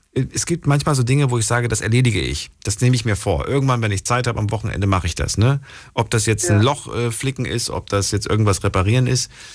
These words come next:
Speaker 1: Und ich habe jetzt entschieden, äh, und das mache ich immer wieder aufs Neue,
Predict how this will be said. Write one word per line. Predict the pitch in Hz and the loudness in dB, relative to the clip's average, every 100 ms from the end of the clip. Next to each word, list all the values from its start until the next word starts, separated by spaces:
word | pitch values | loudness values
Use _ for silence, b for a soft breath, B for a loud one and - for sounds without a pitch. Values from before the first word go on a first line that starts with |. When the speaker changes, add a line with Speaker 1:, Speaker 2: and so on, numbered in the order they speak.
| B | B
Speaker 1:
Und | 117 | 2
ich | 101 | 4
habe | 110 135 139 | 4 2 2
jetzt | 117 - | -2 -4
entschieden, | 87 - 117 139 175 180 _ _ _ _ _ _ | -4 -2 2 2 0 -4 _ _ _ _ _ _
äh, | 104 | 2
und | 98 85 | 2 2
das | 87 - - | -2 -4 -6
mache | - 101 101 | 0 0 2
ich | |
immer | 110 98 | 2 2
wieder | 95 | 2
aufs | 85 - | 0 2
Neue, | 101 123 | 4 4